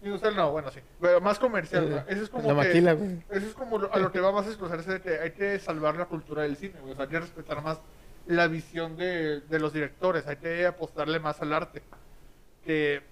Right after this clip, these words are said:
Speaker 1: es un tema que, que te digo que está muy chingón cómo se une con esto de A veinticuatro, que lo que la tendencia nos dice, porque A veinticuatro este año no le ha ido tan chido en taquilla, o sea, no, o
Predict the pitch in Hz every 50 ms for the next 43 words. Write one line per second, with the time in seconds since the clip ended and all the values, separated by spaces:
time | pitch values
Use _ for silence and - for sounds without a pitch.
0 | - - - - 175 156 190 180 165 190 180 185 180 175 - - 185 175 160 -
1 | 165 156 175 160 160 175 175 185 175 151 - - 165 170 175 - - 196 185 185
2 | 180 190 185 180 185 175 - 175 170 165 175 170 185 170 156 151 147 - - 175
3 | 175 175 165 139 143 156 151 151 156 175 208 208 220 185 170 - - - - 170
4 | 160 165 165 165 170 160 156 151 - 165 160 156 156 151 151 156 156 165 170 -
5 | 220 208 190 160 175 220 - - 175 175 175 - - - - - - - - -
6 | - - - - - 170 160 - 165 156 180 208 214 202 175 170 170 180 202 208
7 | 196 185 - 208 196 190 196 208 214 214 185 180 180 190 196 196 202 208 202 185
8 | 151 143 - - 185 180 185 196 202 190 151 - - 180 180 226 311 330 240 196
9 | 170 151 147 147 156 160 160 160 170 170 170 170 -